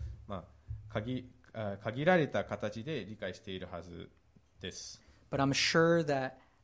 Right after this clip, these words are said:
Speaker 2: the older she gets, she too will grow in her understanding of how much she has been loved.
Speaker 1: まあ、しかし、彼女が大きくなるにつれ、えー、自分がどれほど愛されているかを理解するようになるでしょ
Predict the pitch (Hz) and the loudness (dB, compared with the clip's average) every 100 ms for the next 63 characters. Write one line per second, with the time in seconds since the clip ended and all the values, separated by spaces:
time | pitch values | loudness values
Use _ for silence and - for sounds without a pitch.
0 | - - _ _ - - 139 147 170 190 | -20 -20 _ _ -12 -2 0 4 6 6
1 | 202 196 - 139 143 135 - - - - | 4 4 0 0 4 2 2 -6 -2 0
2 | - 175 175 - 190 185 160 143 123 135 | 2 0 0 0 2 4 4 2 0 0
3 | 147 165 139 131 - - 151 135 151 151 | 6 8 6 0 -6 -4 0 4 4 4
4 | 151 143 143 - 139 143 127 123 - - | 2 0 0 2 4 6 4 2 -4 -4
5 | 156 156 165 156 160 - - - - - | 0 0 0 0 -2 -4 -8 -12 -20 -20
6 | - - 151 131 135 - 117 113 107 107 | -8 -2 -2 0 -2 0 0 0 -4 -8
7 | - - - - _ _ _ - - - | -14 -20 -20 -20 _ _ _ -20 -16 -12
8 | - 101 92 - 107 104 90 80 117 110 | -2 -2 -2 2 2 2 -2 -4 -2 -2
9 | 95 87 90 123 131 - 120 113 120 101 | -2 0 -2 -2 -6 -6 -4 0 0 0
10 | 95 107 95 - 92 98 101 - - - | 0 -4 -8 -8 -6 -6 -6 -10 -18 -20
11 | - - - - 87 - - - 104 113 | -20 -20 -14 -8 -6 -6 -6 -4 0 0
12 | 110 107 107 117 117 120 123 - 151 156 | 2 2 2 0 -2 -2 -2 0 -2 -4
13 | 151 147 113 98 92 - 92 - 147 113 | -6 -6 -8 -6 -8 -4 -4 -2 -4 -6
14 | 87 107 92 - 95 92 92 101 95 85 | -6 -6 -6 -6 -6 -6 -6 -4 -6 -6
15 | 87 92 85 87 - - | -8 -8 -10 -12 -12 -12